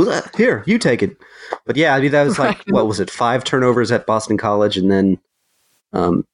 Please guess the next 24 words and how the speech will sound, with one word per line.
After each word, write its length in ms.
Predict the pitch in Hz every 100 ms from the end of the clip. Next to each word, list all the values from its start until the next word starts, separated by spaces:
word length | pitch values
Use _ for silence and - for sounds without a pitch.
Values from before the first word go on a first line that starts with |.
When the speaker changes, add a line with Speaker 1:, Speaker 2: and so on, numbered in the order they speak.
| - - -
Speaker 1:
what 160 | 113
happened 340 | 95 101 - 95
this 160 | 95
weekend 300 | 101 98 95
as 140 | 90 95
well, 300 | 101 101 92
just 220 | 98 -
being 220 | 110 104
down 240 | 104 101 101
fourteen 400 | 135 135 147 123
to 60 |
three 200 | 113 131
at 60 | 113
halftime. 540 | 127 127 - 135 127
And, 160 | 113 98 - - - - - - _ _ _
you 100 | 131
know, 80 | 123
I 80 | 120
think 220 | - 160
I 60 | 123
saw 240 | - 123
a 40 | 104
tweet 360 | - 127 120
where 260 | 117 104